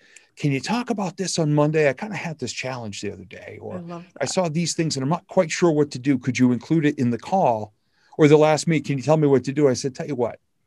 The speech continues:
Speaker 1: show up Monday night, because if you have that question, other people might have that question."
Speaker 2: Right, right.
Speaker 1: And because you asked it and you're an awesome person, we can help other people with it. Is that okay? "Oh, yeah, yeah, yeah."
Speaker 2: That's beautiful.
Speaker 1: So it's, it's a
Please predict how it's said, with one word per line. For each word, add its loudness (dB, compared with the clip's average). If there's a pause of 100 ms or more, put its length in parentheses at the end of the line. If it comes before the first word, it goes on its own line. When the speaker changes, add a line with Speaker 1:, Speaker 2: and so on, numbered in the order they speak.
(460)
Speaker 1:
show -2
up 0
Monday 0
night, -4
because -4
if -14
you 10
have 6
that 2
question, 0
other -2
people -8
might -8
have -12
that -18
question." -10
Speaker 2:
Right, -18
right. -6
Speaker 1:
And -4
because 0
you 6
asked 0
it 4
and 2
you're 4
an 0
awesome -4
person, -8 (340)
we -2
can -6
help -2
other 0
people -4
with -2
it. -8 (240)
Is -12
that -2
okay? -4 (140)
"Oh, 4
yeah, 2
yeah, -6
yeah." -10 (260)
Speaker 2:
That's -8
beautiful. -10
Speaker 1:
So 2
it's, 0
it's -4
a 2